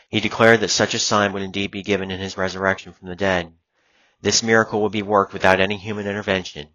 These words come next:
It would be a direct act of God, and it would truly fulfill all the conditions of a sign from heaven. It would be the counterpart of the miraculous deliverance of Jonah from the belly of the great fish. However, the fact that these unbelieving Jews demanded such a sign was a mark of impertinence and insult.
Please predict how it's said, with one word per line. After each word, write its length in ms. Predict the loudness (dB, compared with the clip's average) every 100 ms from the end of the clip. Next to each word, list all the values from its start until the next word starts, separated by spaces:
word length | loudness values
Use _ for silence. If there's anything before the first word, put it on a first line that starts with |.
| _ _ _ _ _
It 60 | -10
would 100 | -2
be 120 | 0
a 40 |
direct 380 | 0 4 2 4
act 300 | 2 2 2
of 100 | -4
God, 380 | 0 2 2 0
and 120 | -4
it 80 | -6
would 120 | -6
truly 320 | -12 -10 -8 -8
fulfill 340 | -10 -4 -2
all 160 | -2 -4
the 80 |
conditions 480 | -6 -8 -8 -8 -14
of 60 | -16
a 40 |
sign 300 | -8 -4 -4
from 160 | -8 -6
heaven. 380 | -4 -4 -6 _ _ _ _ _ _ _ _ -8
It 80 |
would 100 | -6
be 80 | 0
the 80 | -2
counterpart 580 | 0 2 2 2 0 0
of 80 | -2
the 60 |
miraculous 540 | -4 0 0 0 -6 -6
deliverance 420 | -4 -4 -4 -10
of 100 | -8
Jonah 280 | -4 -4 -6
from 160 | -10
the 80 | -8
belly 240 | -4 -2
of 100 | -4
the 60 | -8
great 280 | -6 -6 -6
fish. 460 | -8 -8 -12 _ _ _ _ _ _ _ -20 -20 -4
However, 400 | 4 6 6 4
the 100 | -2
fact 300 | 2 4 4
that 100 | 0
these 180 | -2 0
unbelieving 520 | 0 0 -4 -4 -10
Jews 320 | -8 -8 -8
demanded 420 | -4 -2 -2 -4
such 180 | -8 -8
a 60 | -8
sign 320 | -4 -2 -2
was 100 | -6
a 60 | -4
mark 220 | -4 -4
of 100 | -10
impertinence 560 | -10 -4 -4 -4 -12
and 80 | -8
insult. 540 | -10 -8 -8 -8 -8